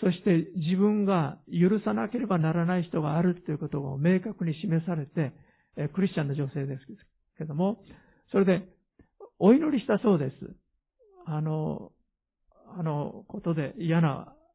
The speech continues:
あ、経験をしましたけど、あの人を許しますというお祈りをしたそうです。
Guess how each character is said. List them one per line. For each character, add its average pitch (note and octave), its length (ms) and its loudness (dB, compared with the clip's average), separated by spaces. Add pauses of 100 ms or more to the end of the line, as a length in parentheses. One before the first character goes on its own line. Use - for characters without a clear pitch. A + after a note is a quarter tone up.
(140)
あ、 D#3+ 360 -14 (140)
経 D3+ 140 0
験 D3+ 140 -2
を D3 40 -2
し - 120 -8
ま E3 120 -2
し D#3+ 80 -10
た C#3+ 100 -8
け C#3 80 -10
ど、 - 260 -10
あ D3 60 -6
の D3+ 100 -2
人 - 140 -10
を D#3+ 40 -2
許 G3+ 200 -2
し - 140 -10
ま G#3 140 -6
す - 260 -20
と - 60 -10
い E3+ 100 2
う D3 160 0 (400)
お F#3 120 10
祈 A3+ 260 6
り G3 60 4
を E3+ 60 4
し - 100 -6
た D#3+ 120 0
そ C#3 160 -6
う C3 40 -6
で D#3 120 -10
す。 - 20 -14